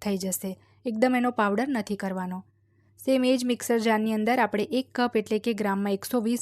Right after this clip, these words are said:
ગ્રામ જેટલા મેથીના કુરિયા લઈશું અને એને પણ આપણે અધકચરા કરીને સેમ એ જ થાળાની અંદર કાઢી લઈશું. જે રાઈના કુરિયા લેતા હોય એનાથી અડધા મેથીના કુરિયા લેવાના છે. બે કપ રાઈના લીધા હતા તો એક કપ આપણે મેથીના લીધા છે.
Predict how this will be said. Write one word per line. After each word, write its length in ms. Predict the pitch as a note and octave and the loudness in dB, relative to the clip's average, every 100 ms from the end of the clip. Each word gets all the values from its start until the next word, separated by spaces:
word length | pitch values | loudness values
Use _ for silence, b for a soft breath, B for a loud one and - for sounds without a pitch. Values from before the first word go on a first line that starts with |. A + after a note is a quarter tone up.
| - | -2
ગ્રામ 180 | A3+ A3+ | 0 0
જેટલા 300 | G#3 G#3 B3 | 0 0 0
મેથીના 420 | G3+ G3 G#3+ A3 A3 | -2 -2 -2 -2 0
કુરિયા 280 | G#3 G#3+ G#3+ | 2 2 2
લઈશું 320 | G3+ - D#4+ | -2 -4 -4
અને 120 | A#3+ G3+ G#3 | -4 -2 -2
એને 120 | A3+ | -2
પણ 200 | A#3 A3+ | 0 -2
આપણે 220 | G3 G#3 C4+ G#3+ | 0 -2 -2 -4
અધકચરા 480 | G3 - G3 - G3 G#3 | -6 -6 -6 -4 -4 -2
કરીને 320 | C4 A#3+ C4 b b b b | -2 -2 -4 b b b b
સેમ 280 | - C#4 B3+ | -2 0 2
એ 80 | A#3+ | 0
જ 100 | - | -2
થાળાની 340 | A3 G3+ G#3 G#3 | 0 2 2 0
અંદર 240 | G3 B3 | -2 -4
કાઢી 320 | C#4+ G#3+ G3 | 0 0 0
લઈશું. 400 | F#3 F#3 F#3 F#3+ F3+ b b b | -2 -4 -4 -6 -8 b b b
જે 180 | G#3+ A#3 | 0 2
રાઈના 280 | G#3+ A3+ A#3+ | 4 2 0
કુરિયા 360 | B3 A#3+ A#3+ A#3+ | 2 2 2 0
લેતા 240 | A#3+ C#4 A#3+ | 2 2 4
હોય 180 | A3+ | 2
એનાથી 300 | G#3+ G#3+ A3+ - | 2 0 -2 -2
અડધા 260 | G#3 G3+ A#3 | -2 2 0
મેથીના 420 | G#3+ G3+ G#3 G3+ G#3 | 0 -2 -2 -4 -2
કુરિયા 280 | G3+ G3 G3 | -2 0 0
લેવાના 320 | G3 G3 G3+ | -2 -2 -4
છે. 220 | - E4 | -4 -2
બે 180 | A3+ G#3 | -2 -2
કપ 220 | G#3+ G3+ | -2 -2
રાઈના 340 | G#3 G#3 A#3 A#3+ | -2 0 -2 -2
લીધા 240 | A3+ A#3+ A#3 | 0 0 -2
હતા 200 | B3+ F4+ - | -4 -6 -4
તો 160 | G#3 G3+ | -4 -2
એક 180 | A3 G#3+ | -2 -2
કપ 220 | G#3+ G3+ | -6 -4
આપણે 260 | G3 B3 D#4 | -4 -4 -2
મેથીના 340 | A3 - G3 F#3+ | -4 -4 -4 -4
લીધા 240 | F#3 F#3 F3+ | -6 -6 -8
છે. 140 | F#3 | -12